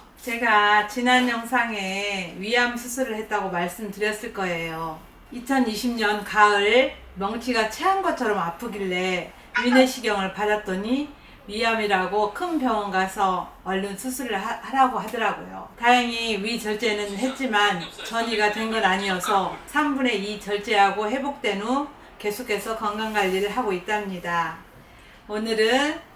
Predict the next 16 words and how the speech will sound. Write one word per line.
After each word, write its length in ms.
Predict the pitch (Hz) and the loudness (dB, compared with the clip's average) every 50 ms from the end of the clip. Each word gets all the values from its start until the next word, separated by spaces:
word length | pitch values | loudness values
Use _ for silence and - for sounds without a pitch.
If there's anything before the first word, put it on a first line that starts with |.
| - - - - | -20 -20 -20 -16
제가 340 | - 240 208 208 208 190 - | -6 -4 0 2 2 2 2
아침에 360 | 190 - - 254 254 240 240 | 0 -2 0 0 0 2 2
해먹는 480 | 240 262 247 247 247 240 240 240 226 190 | 2 4 4 4 2 2 0 -2 -4 -4
음식 380 | 202 220 - - 254 240 - | -6 -6 -6 -8 -10 -10 -8
중 160 | - 247 240 226 | -6 -6 -4 -4
하나인 720 | 220 226 214 208 196 190 190 202 226 247 254 254 254 - - - - - - | -2 -2 0 2 2 2 2 0 0 0 0 0 -2 -6 -12 -20 -20 -20 -14
토마토 680 | - 370 359 370 370 359 359 - - 311 311 311 302 302 | -8 0 4 4 4 4 4 0 -2 0 0 0 0 -2
달걀 480 | - 208 208 202 208 208 214 214 208 202 | -2 -2 -2 0 2 2 2 2 2 0
볶음을 420 | 196 - - 208 208 214 208 202 | -2 -4 -4 -6 -4 -4 -2 -2
만들어서 920 | 196 185 180 185 180 175 175 175 175 170 - 190 180 180 180 - - - - - - - - | -2 -2 -2 -2 -4 -4 -4 -4 -6 -6 -4 -2 -2 0 0 0 -2 -6 -8 -14 -20 -16 -10
여러분과 440 | 190 202 214 208 214 220 208 208 208 | -6 -4 -4 -4 -4 -4 -4 -2 0
함께 440 | 247 254 262 254 254 - 214 208 190 | 2 2 2 2 0 0 -2 -2 -2
나누려고 440 | - 185 190 208 208 208 202 190 | -2 -4 -2 0 0 2 2 0
합니다. 580 | 190 214 196 190 175 170 - 175 165 160 156 - - - - - - - | 0 -2 -4 -4 -6 -6 -4 -4 -4 -4 -6 -8 -14 -18 -20 -20 -16 -10
저는 240 | 226 233 240 240 | -6 -4 -4 -4
바빠도 840 | 202 202 208 208 - - - 190 208 214 226 240 262 277 277 277 | -2 -2 -2 0 2 2 2 2 2 2 2 2 2 2 -2 -4